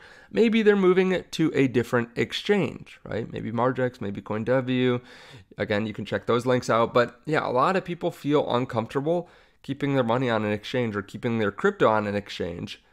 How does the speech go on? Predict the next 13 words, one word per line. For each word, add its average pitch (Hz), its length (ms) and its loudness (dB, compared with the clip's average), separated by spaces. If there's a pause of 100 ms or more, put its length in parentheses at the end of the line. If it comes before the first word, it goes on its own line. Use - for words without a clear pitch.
(140)
that - 160 -10
continuously 175 680 0
has 120 260 0
failures, 123 480 2
even 175 380 0
without 147 520 -2 (380)
massive 120 400 0
volatility. 110 600 0 (580)
So 147 120 0
I 151 100 4
get 160 280 2
that. - 240 -12 (420)
Now, 127 340 2